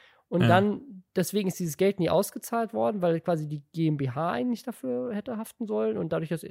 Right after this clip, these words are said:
Speaker 1: kein, die G M B H keinen Geschäftsführer mehr hatte, hat am Ende keiner mehr dafür gehaftet. Also
Speaker 2: Mhm.
Speaker 1: keine Ahnung, wie legal das ist und was davon so stimmt, aber so ist es angeblich passiert.
Speaker 2: Okay.
Speaker 1: Ähm, und, äh, deswegen hat Tim Gabel wohl bis heute diese über hunderttausend Euro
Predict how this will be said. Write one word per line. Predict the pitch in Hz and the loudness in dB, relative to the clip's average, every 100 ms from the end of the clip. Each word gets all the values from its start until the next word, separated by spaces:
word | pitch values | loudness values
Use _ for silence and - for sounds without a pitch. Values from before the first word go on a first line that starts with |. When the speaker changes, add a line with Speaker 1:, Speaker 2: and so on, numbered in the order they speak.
| - | -10
Speaker 1:
kein, | - 180 | -2 -2
die | 160 | -2
G | 156 | -2
M | 160 | 0
B | 156 | 0
H | 160 | 0
keinen | 175 151 | 0 -2
Geschäftsführer | 143 180 - 185 | -2 -6 -2 0
mehr | 170 | 2
hatte, | 165 170 | 0 -2
hat | 165 | -4
am | 156 | -2
Ende | 147 | -4
keiner | 151 127 117 | 0 0 0
mehr | 110 | -2
dafür | 110 123 | -4 -6
gehaftet. | 117 117 - - - - | -8 -8 -12 -14 -16 -4
Also | 143 160 151 _ | 2 2 2 _
Speaker 2:
Mhm. | 110 98 | 2 4
Speaker 1:
keine | 160 175 | 6 6
Ahnung, | 170 160 151 | 6 6 6
wie | |
legal | 151 139 135 185 | 2 4 4 4
das | 185 | 2
ist | 196 170 | -2 -4
und | 147 | 0
was | 151 | -2
davon | 165 - 147 | -2 -4 -4
so | 139 | -4
stimmt, | - 226 262 | 0 2 2
aber | - 160 156 | -4 -2 0
so | 160 | 2
ist | 151 | 0
es | 143 | -4
angeblich | - 147 143 143 131 131 - | -4 -2 -2 -4 -4 -6 -8
passiert. | 135 - 196 359 - - - - | -10 -6 -4 -6 -10 -20 -20 2
Speaker 2:
Okay. | 117 175 | 6 8
Speaker 1:
Ähm, | 175 175 170 170 196 | 8 6 2 -2 -8
und, | - 170 170 170 156 - | 4 8 8 4 -2 0
äh, | 170 | 0
deswegen | 160 165 185 226 220 | 2 0 0 2 2
hat | - | 2
Tim | 196 | 0
Gabel | 185 185 180 | 2 4 4
wohl | 170 | 2
bis | 160 - | 0 4
heute | 180 185 | 4 4
diese | 156 - 156 | -6 -8 -6
über | 185 180 | -2 2
hunderttausend | 170 170 156 156 147 | 2 0 -2 -2 -2
Euro | - 151 147 | -2 0 -2